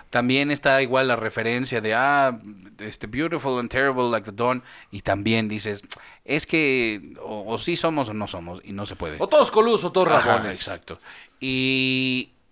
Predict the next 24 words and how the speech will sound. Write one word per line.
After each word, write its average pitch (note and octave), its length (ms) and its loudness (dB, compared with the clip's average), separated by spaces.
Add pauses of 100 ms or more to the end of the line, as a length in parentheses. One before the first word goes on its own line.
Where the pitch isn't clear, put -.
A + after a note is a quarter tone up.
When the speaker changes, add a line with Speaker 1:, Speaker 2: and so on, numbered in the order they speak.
(320)
Speaker 1:
eh, C3+ 80 -6 (200)
a C#3 60 2
mí F3 300 2
el D3 160 0
único, F#3 500 0 (500)
lo C3 120 0
único G3 240 2
que - 80 -8
realmente C#3 360 -2
me C3 100 -2
ha B2+ 40 -10
parecido A2+ 300 -4
muy A2+ 200 -6
chingón A#2+ 400 -8 (100)
Speaker 2:
Ajá. G#2+ 300 -4
Speaker 1:
es C3+ 280 -2
esta - 260 -6
formación G#2 640 -6
de G#2 60 -6
Mordor. F#2+ 720 -6 (460)
Speaker 2:
Ok. A2+ 160 -4 (500)
Speaker 1:
Hay B2+ 180 2
una, C#3+ 260 2
este, G#2 540 -4